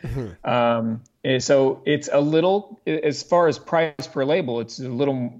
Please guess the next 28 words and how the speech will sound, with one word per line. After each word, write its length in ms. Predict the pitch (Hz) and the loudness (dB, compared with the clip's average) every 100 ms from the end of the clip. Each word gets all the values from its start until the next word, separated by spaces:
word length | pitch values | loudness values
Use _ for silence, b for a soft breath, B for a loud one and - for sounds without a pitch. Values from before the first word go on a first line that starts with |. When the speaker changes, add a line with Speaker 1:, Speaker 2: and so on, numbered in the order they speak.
| _ | _
Speaker 2:
more 260 | 143 123 110 | -2 0 0
costly 460 | - 127 - 120 | 2 2 0 -4
than 160 | 113 110 | -6 -2
what 180 | 113 139 | -2 -2
people 300 | 131 127 117 | -4 -4 -2
are 80 | 110 | -2
normal, 800 | 110 120 123 120 98 143 143 139 | 0 -2 -2 -6 -12 -8 -6 -2
kind 160 | 147 120 | 0 0
of 220 | 117 - _ | -2 -10 _
used 480 | 139 170 156 226 - | -2 -2 0 -4 -4
to, 240 | 120 117 - B B B B - | -8 -8 -14 B B B B -4
uh, 340 | 123 123 123 120 143 _ | 0 4 4 2 -4 _
but 720 | 151 135 120 147 156 127 - - _ - | -12 -6 2 4 6 4 0 -12 _ -10
it's 160 | 127 127 | -8 -6
because 420 | 131 120 147 127 | -8 2 2 2
the 100 | 120 | -2
label 400 | 123 127 120 117 | 0 -2 -2 -6
is 80 | 107 | -6
so 240 | - 127 | -2 -2
ridiculous 600 | 117 107 123 123 113 110 123 | -2 -2 -2 -2 -6 -6 -4
looking 460 | 113 110 113 110 | -4 -2 -2 -2
and 160 | 107 104 | -2 -2
has 280 | 120 110 156 185 | 0 0 0 -2
so 160 | 127 120 | 0 2
many 140 | 113 107 | 0 -2
Speaker 1:
<laughs> 60 | |
Speaker 2:
embellishments. 600 | - 107 107 - 113 104 | -4 -2 -2 -4 -8 -8
So 300 | - 113 107 | -4 -4 -4